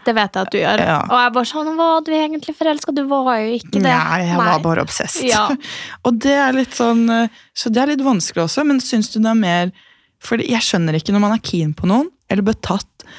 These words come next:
Speaker 2: er betatt liksom da sånn, at du egentlig ikke er med dem, men bare litt betatt på avstand. Men hvis du er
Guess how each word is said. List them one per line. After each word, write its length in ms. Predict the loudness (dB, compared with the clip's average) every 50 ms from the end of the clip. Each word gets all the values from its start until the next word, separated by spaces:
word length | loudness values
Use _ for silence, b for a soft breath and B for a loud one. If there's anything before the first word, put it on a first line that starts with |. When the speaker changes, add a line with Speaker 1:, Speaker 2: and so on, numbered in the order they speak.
| B B -2
Speaker 2:
er 80 | 0 0
betatt 640 | 0 0 0 -2 -2 -4 -8 _ _ _ -20 -12 -6 -2
liksom 320 | -2 -2 0 0 0 0 0
da 140 | 0 0 0
sånn, 300 | -2 -2 -2 -2 -4 -6 -10 _ _ _ _
at 160 | -4 -4 -2
du 80 | -2 0
egentlig 460 | 0 0 0 0 -2 -4 -4 -4 -4
ikke 100 | -6 -6 -4 -4
er 240 | -2 -2 -2 -2 -2
med 160 | 0 0 0
dem, 160 | 0 0 0
men 80 | 0 0
bare 180 | 0 -2 -2
litt 160 | -4 -8 -10 -10 -12
betatt 320 | -12 -10 -12 -14 -10 -8
på 80 | -6 -4
avstand. 640 | -2 -2 -4 -4 -6 -8 -6 -2 0 0 0 -2 b b b b b b b b -2
Men 100 | -2 0
hvis 140 | 0 0 0
du 80 | -2
er 40 | -2